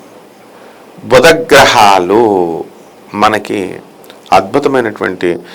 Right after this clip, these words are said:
వృత్తి, వ్యాపార, ఉద్యోగ విషయాలలో మీకు మంచి రాణింపును తీసుకొస్తుంది. కాబట్టి టీఏలు, డిఏలు, అరియర్స్లు ఇవన్నీ కూడా వచ్చేస్తాయి, ఇన్సెంటివ్స్, బోనస్లు ఇవన్నీ కూడా వచ్చేస్తాయి.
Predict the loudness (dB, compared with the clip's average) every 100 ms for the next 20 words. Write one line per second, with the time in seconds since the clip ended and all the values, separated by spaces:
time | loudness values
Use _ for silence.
0 | -20 -8 -6 -2 -4 0 -2 0 0 2
1 | 0 -2 -2 0 2 0 -2 0 0 2
2 | 0 -2 -6 -6 -6 -6 -12 -20 -20 -4
3 | -2 -2 -4 -8 -8 -12 -6 0 2 2
4 | -2 -2 -4 -2 -4 -4 -6 -10 -10 -14
5 | -16 -16 -20 -20 -20 -20 -20 -20 -20 -20
6 | -20 -20 -4 0 0 0 -2 -4 -8 -16
7 | -20 -20 -20 -20 -20 -16 -6 0 2 2
8 | 0 -2 -2 0 -2 -2 -2 0 -4 -4
9 | -8 -10 -10 -12 -4 -4 -2 -2 0 0
10 | -2 -4 -4 -6 -10 -10 -10 -2 0 0
11 | 0 -2 -2 -2 0 0 -2 -6 -10 -8
12 | -6 -4 -2 0 0 -2 -6 -10 -10 -10